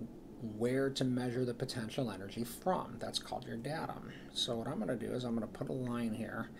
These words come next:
and I'm gonna go ahead and put it at ground level. Ground level is a real common, uh, datum location for, uh, gravitational problems. So this line right here that I'm drawing in green here,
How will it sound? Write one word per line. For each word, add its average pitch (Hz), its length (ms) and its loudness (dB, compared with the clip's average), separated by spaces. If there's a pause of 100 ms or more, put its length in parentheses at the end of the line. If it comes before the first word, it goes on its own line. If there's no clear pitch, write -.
(280)
and - 100 -8
I'm - 60 -4
gonna 381 160 2
go 214 60 12
ahead 170 80 12
and 135 100 10
put 156 100 12
it 135 100 12
at 117 160 6
ground 104 420 2
level. 92 320 -2
Ground 185 420 2
level 123 320 4
is 110 100 0
a 101 60 0
real 107 220 2
common, 107 540 0 (160)
uh, 107 120 -4
datum 107 360 2
location 98 640 -2
for, 101 220 -2 (340)
uh, - 240 -6 (160)
gravitational 107 640 0
problems. 98 600 -2 (1600)
So - 140 -6
this 196 240 2
line 120 480 2
right 104 240 0
here 104 180 0
that 95 140 -4
I'm 95 100 -6
drawing 95 320 -2
in 90 140 -8
green 101 380 -4
here, 135 280 0